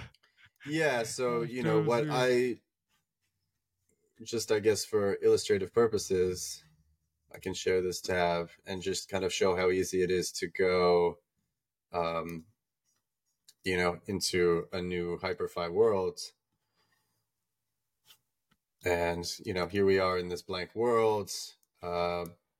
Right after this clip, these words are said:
Speaker 2: you know, I can bring the museum room in. I need to kind of get out of the way. Um,
Speaker 1: Wow.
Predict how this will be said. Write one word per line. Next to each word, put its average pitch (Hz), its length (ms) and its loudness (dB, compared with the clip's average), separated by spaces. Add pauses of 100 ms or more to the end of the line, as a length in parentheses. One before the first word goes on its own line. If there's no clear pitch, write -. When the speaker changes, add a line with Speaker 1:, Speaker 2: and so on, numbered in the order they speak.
(360)
Speaker 2:
you 92 140 -4
know, 90 260 -2
I 92 80 -6
can 87 160 -4
bring 90 500 2 (920)
the 85 320 2
museum 87 500 -2
room 85 420 -2
in. 104 540 2 (1120)
I 82 140 -6
need 80 160 -6
to - 120 -14
kind - 200 -16
of - 200 -18
get 87 140 -4
out 82 120 -4
of 82 60 -6
the 82 80 -2
way. 82 380 4 (720)
Um, - 500 -4 (920)
Speaker 1:
Wow. 127 600 2